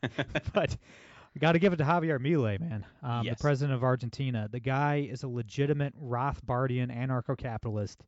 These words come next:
Speaker 1: Ian, it got so bad they elected Brady Leonard. <laughs> I mean,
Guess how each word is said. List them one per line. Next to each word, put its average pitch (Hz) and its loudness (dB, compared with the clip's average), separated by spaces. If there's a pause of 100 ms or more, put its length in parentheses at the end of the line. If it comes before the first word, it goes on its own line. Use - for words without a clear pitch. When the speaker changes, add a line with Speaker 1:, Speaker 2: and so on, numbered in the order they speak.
(280)
Speaker 1:
Ian, 196 6
it 190 2
got 208 6
so 190 8
bad 170 8
they 151 10
elected 143 6
Brady 127 4
Leonard. 110 0 (100)
<laughs> - -6 (120)
I - 6
mean, 208 10